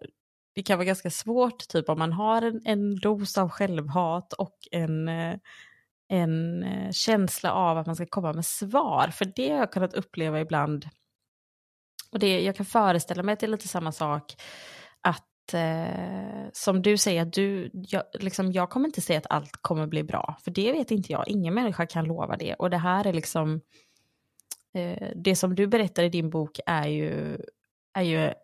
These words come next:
en av alla upplevelser hur förjävligt det kan vara att vara människa, liksom. Och att sen då när man blir intervjuad, då ska man också vara...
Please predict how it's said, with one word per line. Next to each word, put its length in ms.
en 240
av 120
alla 140
upplevelser 920
hur 280
förjävligt 720
det 60
kan 200
vara 200
att 60
vara 180
människa, 580
liksom. 460
Och 460
att 640
sen 480
då 140
när 100
man 160
blir 160
intervjuad, 1080
då 160
ska 280
man 220
också 400
vara... 600